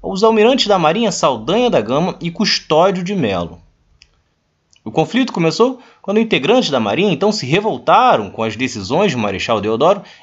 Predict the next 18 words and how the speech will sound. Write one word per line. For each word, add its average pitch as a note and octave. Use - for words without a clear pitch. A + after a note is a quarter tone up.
e A3
prometeram F#3+
atacar F3+
a F3+
cidade D#3
do B2+
Rio E3+
de A#2
Janeiro, C#3
apontando C#3
canhões G#3+
para C#3+
a F3+
então F#3
capital E3+
da E3
República. G2+
Pressionado, D#3+